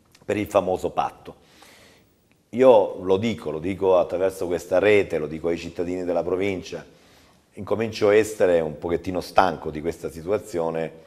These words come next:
perché voglio pagare le imprese, voglio fare i lavori, perché la nostra è un'amministrazione sana, è un'amministrazione che ha tutte le carte in regola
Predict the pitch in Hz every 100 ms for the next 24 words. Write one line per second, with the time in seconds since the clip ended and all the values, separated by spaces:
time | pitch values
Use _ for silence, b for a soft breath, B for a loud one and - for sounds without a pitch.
0 | b b _ 78 - 90 82 113 120 117
1 | 117 - 85 85 82 85 95 98 123 123
2 | 104 76 85 104 95 82 87 82 82 95
3 | 107 117 127 - B B B 92 87 90
4 | 90 - 82 85 101 117 - 92 82 82
5 | 82 85 82 90 78 98 85 76 - 123
6 | 127 135 147 b b b _ 90 90 92
7 | 95 98 90 117 98 76 82 - - 127
8 | - 87 87 82 87 80 98 101 85 73